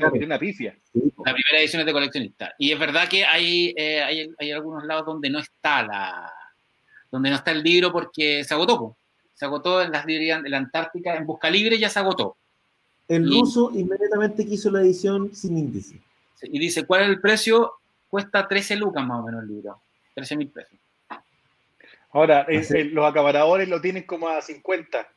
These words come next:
Speaker 2: por si acaso, por si lo
Speaker 1: Así
Speaker 2: compran en
Speaker 1: que
Speaker 2: Mercado Libre.
Speaker 1: Oye,
Speaker 3: El,
Speaker 1: el,
Speaker 3: el libro
Speaker 1: camión
Speaker 3: ya
Speaker 1: con el libro.
Speaker 3: el libro ya está en Mercado Libre.
Speaker 2: ¿Y a
Speaker 1: Bueno,
Speaker 2: cuánto te lo
Speaker 1: eh,
Speaker 2: están tirando?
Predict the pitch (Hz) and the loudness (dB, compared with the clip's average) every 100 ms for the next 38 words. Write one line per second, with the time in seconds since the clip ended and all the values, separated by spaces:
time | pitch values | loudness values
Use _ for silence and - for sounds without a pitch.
0 | - 143 - - 170 - - 151 147 156 | -10 -8 -8 -10 -2 -2 0 -2 -2 -2
1 | 143 143 156 151 147 135 180 147 160 151 | 0 2 0 0 0 2 4 4 2 0
2 | 139 262 - 254 247 185 165 160 175 170 | 4 2 6 6 8 6 4 4 4 2
3 | - - 175 170 208 233 220 180 165 190 | -2 -6 2 4 6 6 4 2 -2 -4
4 | - _ - 131 - - 160 - 208 208 | -4 _ -4 -2 -2 -4 -4 -2 2 4
5 | 180 190 - 208 214 202 190 - 190 196 | 2 0 0 0 2 0 -2 -2 -2 0
6 | 185 202 117 98 _ _ _ _ _ _ | -4 -6 -8 -10 _ _ _ _ _ _
7 | _ _ _ _ _ _ _ _ _ _ | _ _ _ _ _ _ _ _ _ _
8 | _ _ _ _ _ _ _ _ _ _ | _ _ _ _ _ _ _ _ _ _
9 | _ _ _ - - - - 131 147 170 | _ _ _ -18 -18 -16 0 2 4 4
10 | 180 160 147 131 135 139 143 165 170 | 4 4 4 2 0 4 4 4 0